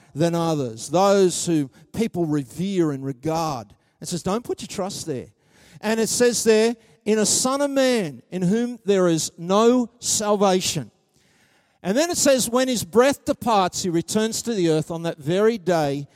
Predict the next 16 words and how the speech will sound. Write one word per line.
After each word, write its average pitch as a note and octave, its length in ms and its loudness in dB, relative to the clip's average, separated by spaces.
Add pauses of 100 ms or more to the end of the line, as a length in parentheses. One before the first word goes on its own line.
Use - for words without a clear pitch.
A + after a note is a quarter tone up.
(160)
his D#3+ 220 -4
plans F3+ 800 -4 (260)
diminish." E3 960 -4 (540)
So G3 160 -2
don't C#4+ 380 0
go B3+ 240 4
putting A#3 420 -2
your A#3 220 -2 (320)
trust G#3+ 560 -2
in F#3+ 220 -6
princes, D3+ 680 -4
those F#3+ 360 2
with D#3 220 -8
giftings C3+ 640 -4
or D3+ 100 -2
wisdom, E3 840 -2